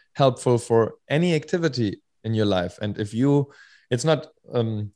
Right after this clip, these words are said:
really difficult to understand, right? If you would think like, "Okay, um, you have to study right now," let's say. And, um, in order for you to be able to study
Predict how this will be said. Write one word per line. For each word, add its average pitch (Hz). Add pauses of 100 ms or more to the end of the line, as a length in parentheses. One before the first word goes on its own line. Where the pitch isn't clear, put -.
(200)
really 113
difficult 127
to -
understand, 110
right? 123
If 110
you 127
would 113
think 110
like, 98
"Okay, 127 (1300)
um, 131 (300)
you 147
have 151
to 135
study 95
right 82
now," 82 (100)
let's 95
say. 90 (240)
And, 110 (120)
um, 104 (440)
in 117
order 120
for 185
you 131
to 131
be 135
able 107
to 139
study 110